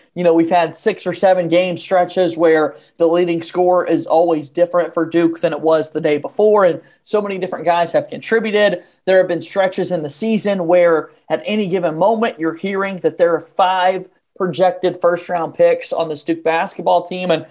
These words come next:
ultimately that's gotta stay true, right? Wendell Moore Junior is kind of in limbo right now as to whether he'd be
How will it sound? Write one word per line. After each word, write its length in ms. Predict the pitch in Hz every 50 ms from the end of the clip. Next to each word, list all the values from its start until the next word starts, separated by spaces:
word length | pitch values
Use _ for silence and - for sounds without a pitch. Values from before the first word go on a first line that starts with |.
| _ - - _ _
ultimately 540 | - 247 262 254 - 247 247 240 240 233 226
that's 240 | 226 202 196 - -
gotta 260 | 226 214 208 202 190
stay 320 | - - - 220 196 180
true, 380 | 185 - - 208 202 180 160 147
right? 320 | 143 160 170 180 165 -
Wendell 240 | 185 196 190 196 190
Moore 180 | 190 202 190 185
Junior 400 | - - 196 208 202 190 185 175
is 160 | 165 165 -
kind 180 | - 190 180 170
of 60 | 160
in 140 | 170 160 160
limbo 320 | 180 190 190 185 190 196
right 240 | 185 180 180 170 165
now 300 | 175 180 180 180 170 156
as 120 | 151 - -
to 60 | 170
whether 240 | 160 170 165 165 165
he'd 180 | 170 175 165 -
be 300 | 170 170 165 156 160